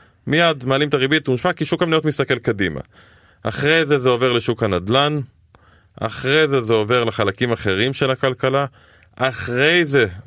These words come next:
זה עובר לשוק העבודה, שוק העבודה מגיב למה שקרה בכלכלה, רק אחרי שיש האטה, העסקים מתחילים לפטר עובדים,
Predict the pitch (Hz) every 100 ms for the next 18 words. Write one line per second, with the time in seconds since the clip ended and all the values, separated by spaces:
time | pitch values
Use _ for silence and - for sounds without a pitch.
0 | 104 104 110 120 131 107 127 - 113 90
1 | 92 87 120 135 120 113 107 113 107 101
2 | 143 143 90 - _ _ _ 95 98 107
3 | 110 104 98 95 98 98 87 90 90 117
4 | 202 _ _ _ _ _ - 104 107 -
5 | 101 104 117 107 143 196 127 - 120 104
6 | 110 104 101 98 101 90 110